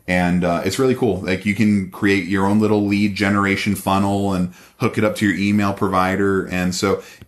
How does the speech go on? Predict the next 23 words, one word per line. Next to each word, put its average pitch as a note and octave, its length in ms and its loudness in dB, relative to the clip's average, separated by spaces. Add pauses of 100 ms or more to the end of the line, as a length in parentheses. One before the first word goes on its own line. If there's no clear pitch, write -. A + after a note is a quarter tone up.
um, F#2+ 240 2
if A#2 160 0
you C#3 280 0
happen C3+ 340 -2
to A#2+ 60 2
want G#2 340 0
that, A#2 260 0
I G2 80 -2
have G#2 300 -2
my G2 240 0
affiliate G#2+ 480 0
link G#2 260 0
in C#3+ 280 -2
the C3 80 -2
show A#2+ 200 0
description. A2+ 680 -4
So G#2+ 160 -4
if F2+ 140 -2
you G2+ 60 -2
wanna G2 160 0
check G2+ 260 -4
that G2+ 200 0
out, G#2+ 320 0